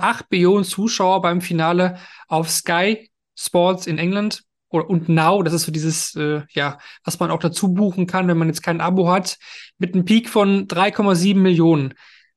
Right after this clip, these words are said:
Zuschauern. Für so ein Dartspiel, für das Finale. Das ist die höchste Zahl jemals fer-, fernab eines Fußballspiels auf Sky Sports. Das sind hundertdreiundvierzig Prozent stärker als das Endspiel zwischen Michael Smith und, äh, Michael van Gerwen, zum Beispiel im letzten,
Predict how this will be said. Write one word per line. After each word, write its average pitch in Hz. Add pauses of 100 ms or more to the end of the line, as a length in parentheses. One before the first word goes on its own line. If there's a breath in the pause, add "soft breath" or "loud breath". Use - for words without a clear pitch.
(240)
Zuschauern. 139 (1080)
Für 196
so 220
ein 196
Dartspiel, 160
für 202
das 226
Finale. 165 (280 soft breath)
Das -
ist -
die 190
höchste 226
Zahl 196
jemals 202
fer-, 180
fernab 214
eines 196
Fußballspiels 170
auf -
Sky 143
Sports. - (720 soft breath)
Das 170
sind 165
hundertdreiundvierzig 233
Prozent 208
stärker 208
als 196
das 180
Endspiel 208
zwischen 190 (380 loud breath)
Michael 196
Smith 226
und, 196
äh, 185
Michael 180
van 170
Gerwen, 165
zum 156
Beispiel 151
im 156
letzten, 160